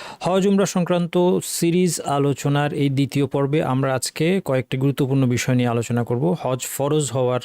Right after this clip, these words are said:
শর্ত এবং হজ অবিলম্বে করার গুরুত্ব, হারাম সম্পদ দিয়ে হজ করলে তার বিধান কি, নারীর হজের ক্ষেত্রে কিছু বিশেষ নিয়মকানুন আছে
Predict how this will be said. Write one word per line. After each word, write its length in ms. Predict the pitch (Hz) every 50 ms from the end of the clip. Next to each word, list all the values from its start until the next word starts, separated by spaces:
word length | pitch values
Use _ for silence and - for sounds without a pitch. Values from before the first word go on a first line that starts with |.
| - - - _ _
শর্ত 640 | - - - - 131 117 - _ - - 147 156 170 - _ - -
এবং 320 | 127 120 123 127 127 120 -
হজ 300 | - - 139 135 120 -
অবিলম্বে 520 | - 139 135 139 135 131 139 143 139 127 123
করার 240 | - 127 123 120
গুরুত্ব, 420 | 113 120 120 123 120 - - 160 180 _ _ - - - - - - - -
হারাম 380 | - - 165 165 190 214 214
সম্পদ 320 | 208 - 190 165 - 165 151
দিয়ে 160 | 147 147 139
হজ 260 | 120 127 123 - -
করলে 420 | - - 123 117 117 117 127 151 180 202 214 - _ _ _ _ _
তার 180 | - 131 127 120
বিধান 400 | 117 123 131 117 127 139 139 123
কি, 280 | - - 127 123 139 - _ _ _ _ _ _ _ _ - - - - - - - - -
নারীর 420 | 135 143 147 156 160 180 202 175
হজের 340 | 156 175 170 156 147 165 147
ক্ষেত্রে 360 | - - 151 - - 160 156
কিছু 420 | 143 147 139 - - 156 170 - -
বিশেষ 460 | 143 135 143 123 - - 147 135 - 151
নিয়মকানুন 480 | 139 135 131 131 - 131 127 123 123
আছে 480 | 123 120 - - 202 220 226 233 240